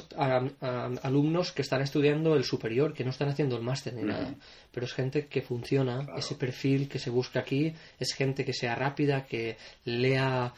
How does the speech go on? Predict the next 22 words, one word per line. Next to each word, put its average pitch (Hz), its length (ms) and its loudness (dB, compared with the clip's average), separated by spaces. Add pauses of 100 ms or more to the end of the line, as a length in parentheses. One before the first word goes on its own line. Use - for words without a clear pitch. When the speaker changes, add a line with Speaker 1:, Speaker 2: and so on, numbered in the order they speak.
(140)
Speaker 1:
que - 80 -4
reaccione 120 460 2
rápido, 139 400 0
que 117 140 -6
lea 120 140 -4
bien 123 200 -2
a - 20 -2
primera 117 320 -4
vista, 135 540 -2 (340)
y 131 80 0
la 120 120 -2
gente 147 240 0
que 165 80 -2
funciona 151 520 0
tiene 131 220 2
trabajo. - 440 -8 (300)
Speaker 2:
Y, 95 540 -2 (100)
Ausias, 107 640 -2
eh, 98 540 -2
aparte 104 400 0
de 180 80 0
especializarte 101 1000 -2